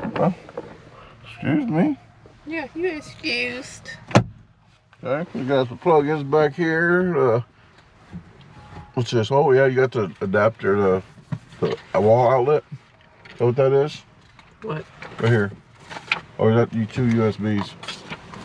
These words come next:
Speaker 2: Two U S Bs.
Speaker 1: Oh, okay. Can't hook up my blow dryer. Do my
Speaker 2: Let's
Speaker 1: curling
Speaker 2: see how
Speaker 1: iron
Speaker 2: far
Speaker 1: while
Speaker 2: back
Speaker 1: I'm
Speaker 2: the seat
Speaker 1: driving.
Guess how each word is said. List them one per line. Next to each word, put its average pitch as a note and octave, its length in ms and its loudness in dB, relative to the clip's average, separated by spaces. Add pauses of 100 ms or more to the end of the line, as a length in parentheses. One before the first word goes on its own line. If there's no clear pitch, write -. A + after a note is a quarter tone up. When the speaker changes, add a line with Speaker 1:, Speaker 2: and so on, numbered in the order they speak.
(260)
Speaker 2:
Two A3+ 80 -8
U G3+ 380 -2
S A3 60 -8 (120)
Bs. G3 320 -8 (100)
Speaker 1:
Oh, A2 240 2
okay. - 180 -4 (2500)
Can't A#2+ 280 4
hook B2 260 0
up B2+ 180 2
my A#2+ 300 0 (380)
blow C#3 340 4
dryer. A#2+ 640 4 (2250)
Do A2+ 60 0
my G#2+ 100 2
Speaker 2:
Let's F#2 120 -4
Speaker 1:
curling B2+ 300 4
Speaker 2:
see A2 60 2
how A2+ 60 4
Speaker 1:
iron A2+ 240 4
Speaker 2:
far A2+ 60 4
Speaker 1:
while A2+ 100 4
Speaker 2:
back A2 100 2
Speaker 1:
I'm G#2+ 80 0
Speaker 2:
the G2+ 60 -6
seat A#2 60 -4
Speaker 1:
driving. A#2 440 2